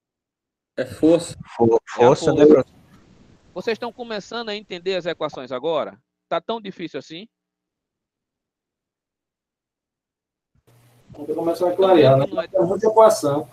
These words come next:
Speaker 3: Vocês estão vendo que não é difícil?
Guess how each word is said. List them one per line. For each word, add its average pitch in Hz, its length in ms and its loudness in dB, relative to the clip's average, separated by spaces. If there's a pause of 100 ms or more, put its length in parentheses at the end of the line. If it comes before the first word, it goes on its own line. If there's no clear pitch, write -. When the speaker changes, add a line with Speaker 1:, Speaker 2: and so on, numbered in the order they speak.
(680)
Speaker 3:
Vocês 226 280 -6
estão 233 240 -10
vendo 208 240 -12
que 202 120 -16
não 190 180 -10
é 170 60 -4
difícil? 151 560 -12